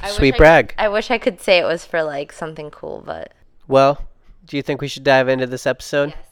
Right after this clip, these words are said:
Speaker 1: please.
Speaker 2: I think it's time, don't ya?
Speaker 1: I think so.
Speaker 2: So last podcast, we basically left off with the f-, crazy ending.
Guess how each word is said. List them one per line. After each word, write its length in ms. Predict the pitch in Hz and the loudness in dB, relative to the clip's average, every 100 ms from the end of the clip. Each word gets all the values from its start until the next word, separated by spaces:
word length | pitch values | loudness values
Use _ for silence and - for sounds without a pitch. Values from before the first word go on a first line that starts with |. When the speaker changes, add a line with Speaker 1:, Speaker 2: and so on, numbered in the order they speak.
| _ | _
Speaker 1:
please. 240 | _ _ - | _ _ 0
Speaker 2:
I 140 | 151 | 2
think 260 | 156 185 156 | 4 4 2
it's 180 | 139 - | 0 -2
time, 320 | - 139 123 | 0 0 -2
don't 320 | 127 131 - | -6 -8 -6
ya? 60 | 147 | -8
Speaker 1:
I 760 | - _ _ _ _ - - - | -8 _ _ _ _ -20 -20 -20
think 120 | - _ _ | -20 _ _
so. 60 | _ _ _ _ _ | _ _ _ _ _
Speaker 2:
So 220 | - 170 | -2 2
last 320 | 160 170 180 | 6 6 6
podcast, 680 | - 170 156 143 156 139 - | 2 4 4 4 2 2 0
we 120 | 139 | -10
basically 580 | 120 107 156 160 - 160 | -10 -2 0 0 -2 -4
left 260 | 139 131 - | 0 -2 2
off 300 | 117 113 - | 2 2 0
with 320 | 113 107 _ | -4 -6 _
the 60 | 110 | -16
f-, 240 | - _ _ _ _ | -16 _ _ _ _
crazy 540 | - - 175 175 147 | -14 -2 2 2 0
ending. 400 | 127 101 87 98 | -4 -4 -10 -14